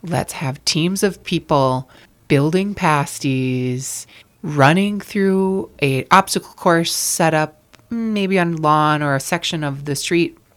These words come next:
I think it will be hysterical and very fun.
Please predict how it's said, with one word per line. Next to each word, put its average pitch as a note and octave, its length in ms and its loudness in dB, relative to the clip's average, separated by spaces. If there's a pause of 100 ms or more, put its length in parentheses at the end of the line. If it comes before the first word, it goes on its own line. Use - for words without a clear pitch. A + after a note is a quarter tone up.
(300)
I - 40 -14
think - 180 -6
it - 60 -10
will F#3 120 -2
be G3+ 120 0
hysterical G#3 680 4 (340)
and C#3+ 160 -4
very C#3 200 0
fun. D#3+ 320 -4